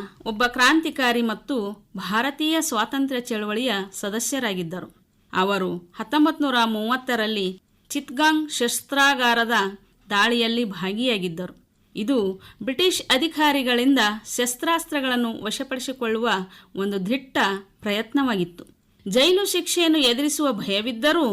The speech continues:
ಅವರು ಸ್ವಾತಂತ್ರ್ಯದ ಕಾರಣಕ್ಕಾಗಿ ಬದ್ಧರಾಗಿದ್ದರು. ಉತ್ತರ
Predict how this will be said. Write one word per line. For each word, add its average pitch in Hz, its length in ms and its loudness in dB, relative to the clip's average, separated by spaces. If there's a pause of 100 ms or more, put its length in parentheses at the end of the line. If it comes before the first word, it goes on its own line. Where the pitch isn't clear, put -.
(360)
ಅವರು 190 420 -2
ಸ್ವಾತಂತ್ರ್ಯದ 262 760 0
ಕಾರಣಕ್ಕಾಗಿ 220 800 -2 (360)
ಬದ್ಧರಾಗಿದ್ದರು. 185 840 -4 (460)
ಉತ್ತರ 339 260 -4